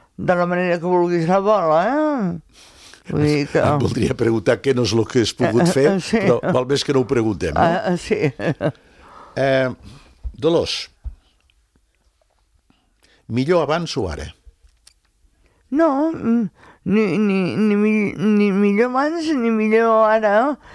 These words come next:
Speaker 1: Cada època té les seves coses, eh, eh, eh,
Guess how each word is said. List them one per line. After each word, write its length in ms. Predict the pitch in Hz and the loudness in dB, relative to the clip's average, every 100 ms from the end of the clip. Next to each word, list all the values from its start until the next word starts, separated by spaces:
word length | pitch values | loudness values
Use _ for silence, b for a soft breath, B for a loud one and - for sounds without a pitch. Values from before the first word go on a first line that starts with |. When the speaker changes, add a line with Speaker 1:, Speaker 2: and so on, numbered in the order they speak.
| B - | B -12
Speaker 1:
Cada 340 | - 240 220 220 | -4 -2 0 0
època 440 | 240 240 240 220 | 0 -2 -4 -4
té 160 | 240 233 | -2 0
les 200 | 226 208 | 2 0
seves 320 | 226 208 196 190 | 0 -2 -2 0
coses, 720 | 285 294 254 247 311 359 302 | 2 2 0 0 0 -2 -2
eh, 320 | 233 190 175 B B B B | 0 0 -2 B B B B
eh, 100 | - | 0
eh, 640 | 160 160 127 156 151 143 | 2 2 2 2 0 -2